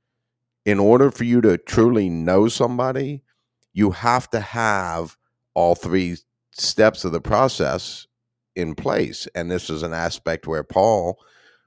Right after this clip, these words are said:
would say, you know, uh, that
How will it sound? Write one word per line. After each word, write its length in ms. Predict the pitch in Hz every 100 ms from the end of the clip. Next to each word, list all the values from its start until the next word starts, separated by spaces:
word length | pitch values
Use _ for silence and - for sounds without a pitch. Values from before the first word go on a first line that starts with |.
| -
would 220 | 80 76
say, 520 | 101 85 82 82 80 _ _ _ _
you 160 | - 92
know, 320 | 78 78 82 -
uh, 360 | 80 71 69 71 67 _
that 180 | 87 80